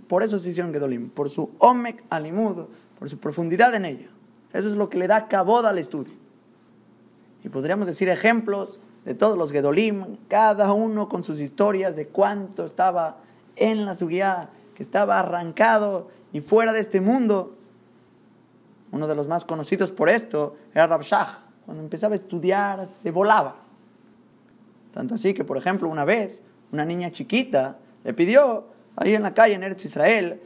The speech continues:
que la ayude a cruzar la calle. Rav Shach le dio la mano, le ayuda a cruzar la calle, y de repente llega la yeshiva <laughs> y se llevó a la niña. Se le olvidó soltarla porque se metió en el estudio.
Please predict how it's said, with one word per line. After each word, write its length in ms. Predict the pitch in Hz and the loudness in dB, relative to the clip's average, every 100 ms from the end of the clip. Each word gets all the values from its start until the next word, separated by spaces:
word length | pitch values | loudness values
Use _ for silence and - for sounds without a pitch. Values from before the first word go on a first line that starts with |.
| - | -20
que 120 | - 160 | -2 4
la 100 | 180 | 4
ayude 300 | 202 269 226 | 4 2 2
a 100 | 214 | 2
cruzar 340 | 170 214 226 | -2 4 4
la 120 | 226 | 6
calle. 320 | 247 247 170 - - _ _ _ _ _ _ _ _ _ _ _ - | 4 4 2 -16 -20 _ _ _ _ _ _ _ _ _ _ _ -16
Rav 100 | 127 | -10
Shach 220 | 139 175 | 2 2
le 120 | 165 | 2
dio 140 | 160 165 | 0 2
la 100 | 156 | 2
mano, 320 | 127 113 120 - _ | 0 -6 -10 -18 _
le 80 | 123 | -4
ayuda 240 | 143 180 | 0 2
a 40 | - | 0
cruzar 300 | 151 143 143 | 0 2 2
la 160 | 131 | 0
calle, 400 | 131 113 110 127 - _ _ _ _ - | -4 -6 -6 -10 -12 _ _ _ _ -6
y 60 | |
de 60 | 139 | -4
repente 580 | 147 247 269 - 180 165 | 0 2 0 0 -2 0
llega 260 | 185 208 | 0 2
la 120 | 202 190 | 2 2
yeshiva 560 | 180 185 170 131 135 - _ _ _ | 0 -2 2 2 2 -14 _ _ _
<laughs> 340 | _ _ - | _ _ 2
y 200 | 254 240 | 2 2
se 200 | 226 196 | 2 4
llevó 220 | 202 220 | 6 8
a 60 | 262 | 10
la 120 | 269 | 8
niña. 420 | 302 262 196 - - _ _ | 4 -6 -8 -12 -20 _ _
Se 160 | 170 | 0
le 80 | 180 | 2
olvidó 360 | 196 208 254 277 | 2 4 4 2
soltarla 680 | - 220 220 254 226 185 - | 0 -4 2 4 4 -2 -14
porque 260 | 226 170 | -10 -6
se 100 | 165 | -4
metió 360 | 175 - 233 269 | -2 0 4 4
en 100 | 254 | 4
el 100 | 247 | -2
estudio. 400 | 233 277 - | -2 -4 -4